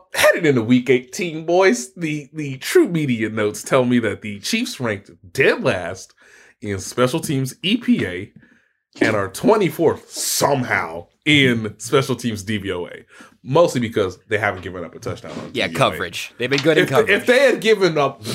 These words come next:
Speaker 1: one touchdown, uh, on special teams this year, they would be dead last. Um,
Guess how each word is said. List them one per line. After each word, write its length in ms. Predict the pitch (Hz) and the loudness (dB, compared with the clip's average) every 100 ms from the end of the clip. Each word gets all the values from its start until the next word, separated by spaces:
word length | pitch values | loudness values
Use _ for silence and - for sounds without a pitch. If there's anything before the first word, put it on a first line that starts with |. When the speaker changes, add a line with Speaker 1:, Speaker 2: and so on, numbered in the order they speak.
| 120 | -4
Speaker 1:
one 400 | 147 180 180 175 | 2 4 2 0
touchdown, 580 | 170 143 - 110 82 69 _ _ _ _ _ | -2 -2 -4 -8 -8 -16 _ _ _ _ _
uh, 400 | 127 123 113 107 | 0 2 2 -2
on 180 | 104 123 | -4 -6
special 300 | 123 143 110 | -2 -4 -6
teams 220 | 101 95 | -12 -16
this 220 | 90 87 95 | -16 -16 -16
year, 180 | 90 - _ - | -16 -18 _ -12
they 260 | 117 131 | -2 -2
would 180 | 110 117 | 0 -2
be 100 | 107 | -4
dead 280 | 101 95 92 | -10 -10 -12
last. 400 | 90 - - - | -16 -18 -18 -2
Um, 560 | 190 190 180 165 156 - | 2 4 4 2 0 -6